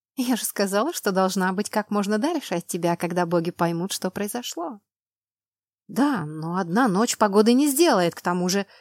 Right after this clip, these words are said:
насколько ты уже привыкла к новому телу? Я, когда оказалась в твоём, ходить нормальное первое время не могла, а тебя сразу после ритуала посадили на лошадь и привезли сюда. Прими ванную, поспи и поешь, а потом поедешь».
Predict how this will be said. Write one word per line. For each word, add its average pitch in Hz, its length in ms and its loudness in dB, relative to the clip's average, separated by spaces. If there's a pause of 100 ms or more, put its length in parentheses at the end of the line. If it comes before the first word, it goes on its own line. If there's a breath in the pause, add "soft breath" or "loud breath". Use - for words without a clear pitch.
(280 soft breath)
насколько 285 480 2
ты 269 120 4
уже 240 180 8
привыкла 240 400 4
к - 80 -4
новому 294 320 2
телу? 165 420 -4 (680)
Я, 170 320 4
когда 190 300 0
оказалась 185 500 0
в - 20 -6
твоём, 185 400 0
ходить 220 360 2
нормальное 320 460 4
первое 214 320 6
время 214 280 4
не 190 100 4
могла, 190 540 4 (320 soft breath)
а 185 100 -2
тебя 190 260 4
сразу 202 360 4
после 185 320 0
ритуала 175 500 0
посадили 190 500 2
на 175 180 4
лошадь 160 460 2 (380 soft breath)
и 202 100 6
привезли 196 440 6
сюда. 262 480 4 (500)
Прими 233 280 4
ванную, 254 440 4
поспи 214 380 0
и - 20 0
поешь, 311 480 2
а 180 40 -10
потом 220 300 -2
поедешь». 285 600 0